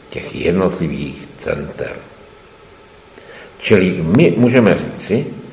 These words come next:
že současný politický svět jakoby zapomněl, že musíme hledat cestu ke kohabitaci, tedy k spolunažívání, nikoliv, že tady budeme vytvářet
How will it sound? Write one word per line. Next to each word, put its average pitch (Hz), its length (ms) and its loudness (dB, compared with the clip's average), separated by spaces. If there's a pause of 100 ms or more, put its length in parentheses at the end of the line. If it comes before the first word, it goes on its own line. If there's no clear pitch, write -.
(260)
že - 160 -6
současný 139 720 2
politický 113 640 0
svět - 260 -2
jakoby 87 400 0
zapomněl, 71 760 -4 (520)
že 90 120 2
musíme 131 480 4
hledat 85 420 4 (100)
cestu - 480 -2 (160)
ke - 80 -6 (140)
kohabitaci, - 920 -6 (560)
tedy - 220 0
k - 120 -12
spolunažívání, 78 1600 2
nikoliv, 113 680 4 (340)
že - 160 -2
tady 87 280 4
budeme 76 440 0
vytvářet 76 640 -2